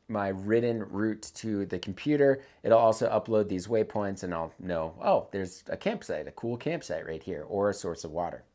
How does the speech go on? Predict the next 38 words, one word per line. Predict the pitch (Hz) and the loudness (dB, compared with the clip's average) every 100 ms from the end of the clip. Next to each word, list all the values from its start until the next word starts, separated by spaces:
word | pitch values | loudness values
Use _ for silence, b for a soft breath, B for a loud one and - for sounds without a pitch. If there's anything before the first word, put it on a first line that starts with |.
| - | -4
So | - | 0
that's | 104 - | 0 0
helpful. | 92 - 69 - | -4 -6 -14 0
So | 175 | 8
while | 175 175 | 10 10
those | 202 208 | 10 6
are | 202 | 4
the | 175 | 4
specific | - - 143 151 147 120 | 0 -2 -4 0 -2 0
bikepacking | 117 120 - 123 117 117 101 | 0 0 0 -2 0 -4 -6
pages | - 113 117 117 110 | -4 -2 -2 -2 -2
and | 107 98 | -4 -2
functionalities | 110 107 110 101 101 101 98 104 | -2 -2 -4 -2 -2 -2 -2 -2
that | 95 | -2
I | 117 120 | 0 0
use | 127 123 113 | 0 -2 -4
within | 113 120 117 | -6 -4 -2
the | 113 | -2
unit, | 110 110 110 | -2 -2 0
this | 156 156 | 0 2
unit | 226 233 214 | 2 4 4
is | 160 151 | 2 0
extremely | 143 - - - 139 147 139 127 | 0 -2 -2 2 4 6 4 4
robust | 117 107 107 101 | 4 6 6 4
and | 113 | 0
it | 113 | 0
has | 165 202 | 0 2
a | 151 | 2
lot | 107 110 117 | 4 4 2
more | 101 92 | -4 -6
features. | - 101 - 85 80 - | -6 -6 -4 -6 -6 -6
It's | 110 | -6
got | - 127 113 | 4 4 6
a | 107 | 4
really | 104 117 117 | 2 2 2
good | 110 98 87 | 0 -2 -2
geocaching | 110 120 127 - 120 113 - 117 | -4 0 0 0 2 2 0 -6
page. | 107 117 113 110 - | -2 2 2 0 -6